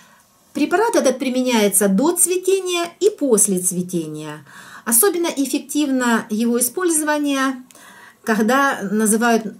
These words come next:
по розовому конусу, когда цветочек, э,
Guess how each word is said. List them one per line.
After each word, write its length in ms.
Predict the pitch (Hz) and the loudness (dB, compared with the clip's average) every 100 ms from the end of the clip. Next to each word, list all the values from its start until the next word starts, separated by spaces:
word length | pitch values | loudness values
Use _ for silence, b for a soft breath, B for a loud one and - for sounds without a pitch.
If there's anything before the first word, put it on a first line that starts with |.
| - 180 | -12 -4
по 100 | 233 | 0
розовому 460 | 269 277 247 247 247 | 2 2 0 0 -2
конусу, 600 | - 247 170 143 - 156 - - | 0 0 0 -2 -6 -8 -16 -4
когда 300 | 233 226 262 | 0 2 2
цветочек, 680 | 254 254 339 381 330 302 - b b b - | 0 0 0 0 -2 -4 -10 b b b -12
э, 280 | 190 190 | -4 -4